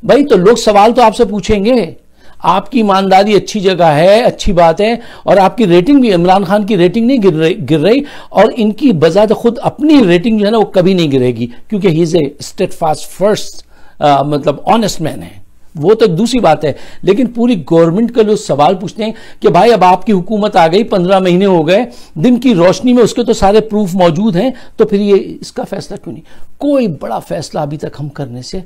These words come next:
قاصر ہیں۔ اس کی وجہ کیا ہے؟ اس کی وجہ یہ ہے کہ آپ کے پاس جو، ایک تو لوگوں کی will ہی نہیں اس معاشرے میں، ففٹی پرسینٹ لوگوں کی، سکسٹی پرسینٹ کی will ہی نہیں ہے، وہ جانے نہیں چاہتے ہیں اصلاح کی طرف،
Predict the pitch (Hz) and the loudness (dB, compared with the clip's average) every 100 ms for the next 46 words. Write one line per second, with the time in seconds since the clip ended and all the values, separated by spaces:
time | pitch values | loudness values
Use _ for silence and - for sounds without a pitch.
0 | - - - - - 127 131 156 104 117 | -16 -20 -20 -20 -12 -10 -6 -6 -6 -10
1 | 117 - - 156 190 127 170 202 180 160 | -14 -14 -10 -8 -6 -6 -6 -6 -6 -8
2 | - 143 165 220 185 131 190 - - - | -10 -10 -8 -6 -6 -6 -8 -10 -20 -16
3 | - 254 - 139 - 247 - - 170 202 | -12 -10 -10 -12 -10 -10 -10 -10 -10 -6
4 | 175 180 - 190 175 240 - - 160 185 | -4 -4 -4 -6 -2 -2 -2 -4 0 4
5 | 233 269 247 254 214 240 262 208 185 160 | 6 6 4 4 4 4 6 4 2 2
6 | 151 135 - 151 143 147 233 - 247 208 | 0 0 0 -4 -2 0 -2 -2 -2 0
7 | - 190 175 185 180 208 - - 202 - | 0 -2 0 -2 -2 -6 -8 -6 -4 -4
8 | 220 185 - 196 180 156 208 220 208 190 | -2 -4 -4 -6 -4 0 0 0 -2 -2
9 | 185 - - 180 165 202 214 214 180 180 | -4 -6 -6 0 2 4 4 2 2 2
10 | 160 180 - 170 147 143 151 | 2 -2 0 0 0 0 0